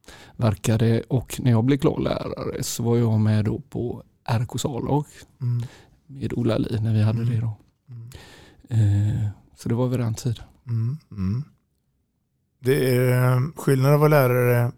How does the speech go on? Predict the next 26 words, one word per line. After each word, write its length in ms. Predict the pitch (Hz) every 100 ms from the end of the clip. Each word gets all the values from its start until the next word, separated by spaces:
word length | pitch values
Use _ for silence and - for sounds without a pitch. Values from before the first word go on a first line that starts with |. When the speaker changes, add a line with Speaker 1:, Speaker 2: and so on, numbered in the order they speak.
| _
Speaker 2:
då 460 | 113 143 135 135 -
och 180 | - 107
idag, 420 | 117 147 139 139 175 _ _ -
tror 160 | 135
du? 140 | 107 135 - _ _ _ _
Tuffare 400 | - 131 - 139
klimat? 540 | 127 131 135 143 - - _ _ _ _ _ _ _ _ _ _ _ _ _ _ _ _
Eller 420 | 127 127 131 139 - _ _ _ _ -
Speaker 1:
Ja, 120 | 85 - -
Speaker 2:
både 160 | 135 131
och? 220 | 135 160 - -
Speaker 1:
tror 180 | - -
jag 80 | 135
nog 140 | 127
inte. 180 | 131 - - - _ _ _ _
Speaker 2:
Nej. 280 | 123 123 127 - _ _ _ _ _ -
Speaker 1:
Ja, 240 | - -
det 80 | -
kan 200 | - 127
det 80 | 120
nog 140 | 110
vara, 120 | 104 - - -
kanske. 320 | - 113 123
Speaker 2:
Mm. 200 | 113 123
Speaker 1:
Men, 400 | 120 117 117 113
eh, 120 | 110